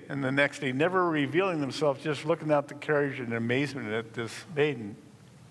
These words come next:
He decided that he couldn't just walk up and introduce himself with his royal robes on the carriage sitting there, because then she'd have to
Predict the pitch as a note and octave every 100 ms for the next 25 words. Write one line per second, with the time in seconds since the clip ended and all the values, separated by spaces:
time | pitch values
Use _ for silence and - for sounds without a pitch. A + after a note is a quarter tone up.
0 | - - - D3+ C#3+ C#3 F#3+ A3 G3+ C#3+
1 | C#3 C#3 C3+ - F#3 D#3+ C#3+ A#2+ C#3+ C#3+
2 | - C#3 C3 C3 A#2+ A2 F3 - C#3 -
3 | D3 B2 B2+ G#2+ G#2+ A#2+ C#3 D3 B2+ A#2
4 | C3+ E3+ C#3+ B2 B2 A2+ G#2+ - C#3+ F#3
5 | C#3 - B2 B2 A#2 C3 B2+ C3 A2 C3
6 | B2+ - C3+ A2 A#2+ D#3 - - A2